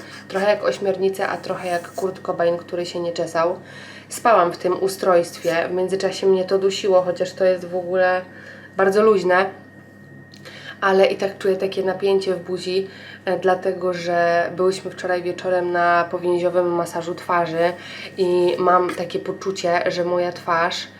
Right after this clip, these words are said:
chociaż był on w miarę delikatnym masażem, tylko dwa razy coś tam mnie delikatnie zabolało, a właściwie poczułam dyskomfort, to teraz czuję, że mam taką bardzo tkliwą, e, tą buzię, a dzisiaj dzień pełen wyzwań,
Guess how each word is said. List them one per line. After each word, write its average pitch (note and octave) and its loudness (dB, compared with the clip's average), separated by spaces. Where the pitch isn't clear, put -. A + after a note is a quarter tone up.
chociaż F#3+ -2
był F#3+ 2
on G#3 0
w F#3+ 2
miarę F#3+ 6
delikatnym G#3+ 2
masażem, D#3+ 2
tylko F3+ 2
dwa F#3+ 4
razy F3 2
coś E3+ -6
tam E3+ -4
mnie E3 0
delikatnie E3 0
zabolało, D#3+ 4
a D#3+ 2
właściwie E3 -4
poczułam E3 -4
dyskomfort, E3+ -4
to E3+ 4
teraz E3 -4
czuję, F3 2
że E3+ 0
mam E3+ 0
taką F3 -2
bardzo E3+ 2
tkliwą, E3 -4
e, E3+ -2
tą E3+ -4
buzię, E3+ -6
a E3+ -2
dzisiaj F3 -8
dzień F3 -4
pełen F3 -2
wyzwań, F3 -2